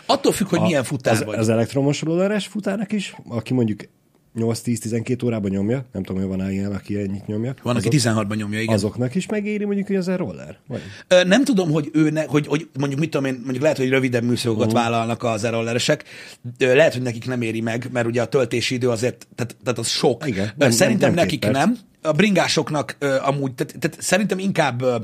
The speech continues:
Speaker 1: a hosszú műszakokat bringával csinálják.
Speaker 2: Aha.
Speaker 1: Annyi van, hogyha most egy, mondjuk bele-, belősz egy normális műszakot, amit me-, amit le tudsz tolni a rollereddel, nem fáradsz el úgy, mint a bicajos.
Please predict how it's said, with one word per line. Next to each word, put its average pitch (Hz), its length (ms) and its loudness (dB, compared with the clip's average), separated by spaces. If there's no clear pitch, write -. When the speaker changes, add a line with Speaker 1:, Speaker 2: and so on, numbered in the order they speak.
Speaker 1:
a 117 100 0
hosszú 147 360 4
műszakokat 123 440 2
bringával 107 480 0
csinálják. 117 500 -2
Speaker 2:
Aha. 98 160 0
Speaker 1:
Annyi 254 220 0
van, 196 120 4
hogyha 185 180 2
most 165 160 -2
egy, 180 180 -2
mondjuk 175 240 -4
bele-, 202 200 8
belősz 180 320 4
egy 156 60 -2
normális 151 460 2
műszakot, 143 360 0
amit 131 160 -4
me-, 139 160 2
amit 131 200 0
le 151 80 4
tudsz - 160 -6
tolni 131 280 4
a 117 60 4
rollereddel, 131 640 2
nem 196 140 4
fáradsz 156 320 2
el 139 80 2
úgy, 147 320 0
mint 127 140 -8
a 123 40 0
bicajos. 101 520 -8